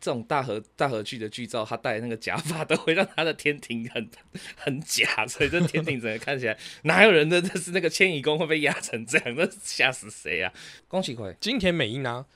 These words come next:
Speaker 2: 她是福冈第一美少女。
Speaker 1: 哦，是哦。
Speaker 2: 选吗？<laughs> 是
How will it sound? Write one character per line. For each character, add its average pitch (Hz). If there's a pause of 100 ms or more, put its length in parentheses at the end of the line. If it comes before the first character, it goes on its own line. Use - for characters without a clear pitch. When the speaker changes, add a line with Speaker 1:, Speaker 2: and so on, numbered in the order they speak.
(100)
Speaker 2:
她 156
是 123 (160)
福 123
冈 160
第 170
一 127
美 101
少 117
女。 90 (160)
Speaker 1:
哦， 160
是 160
哦。 -
Speaker 2:
选 139
吗？ 139 (140)
<laughs> 135
是 156